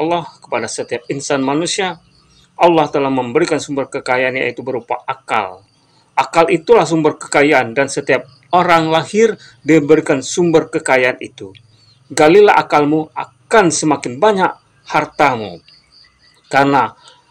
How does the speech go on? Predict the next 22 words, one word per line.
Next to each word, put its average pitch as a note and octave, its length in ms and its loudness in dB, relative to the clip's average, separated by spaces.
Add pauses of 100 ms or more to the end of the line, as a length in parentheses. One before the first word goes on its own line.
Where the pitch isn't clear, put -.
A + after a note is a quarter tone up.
(140)
daripada D3+ 880 2 (640)
kamu D3 320 2
berasumsi C#3 880 0
bahwa C3 480 0 (480)
harta D#3+ 400 2
karun E3+ 400 2
itu C#3+ 160 0 (240)
ada C3+ 240 2
di A#2+ 160 -6
dalam A#2+ 240 -2
bumi F3+ 560 -4 (200)
atau C3+ 320 0
ada C3+ 320 0
di A#2+ 80 -10
dalam A#2+ 400 -4
gua, E3+ 480 4 (880)
padahal A#2+ 480 0
sesungguhnya F#3+ 640 2
harta D#3+ 400 -2
karun C3 320 0
itu C#3 240 -4
adalah B2+ 480 -2